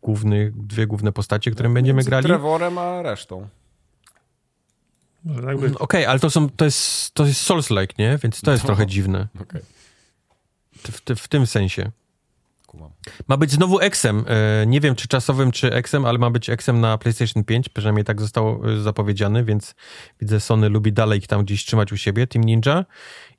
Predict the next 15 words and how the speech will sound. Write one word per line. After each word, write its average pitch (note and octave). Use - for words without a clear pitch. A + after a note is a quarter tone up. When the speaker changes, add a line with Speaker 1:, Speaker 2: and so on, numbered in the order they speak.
Speaker 1:
I B2
gra A#2+
ma C3+
mieć B2
premierę C3
już B2+
niedługo, C#3+
bo G#2+
dwudziestego A2+
drugiego A#2+
marca, A2+
e, G#2
w -
przyszłym G#2
roku. G2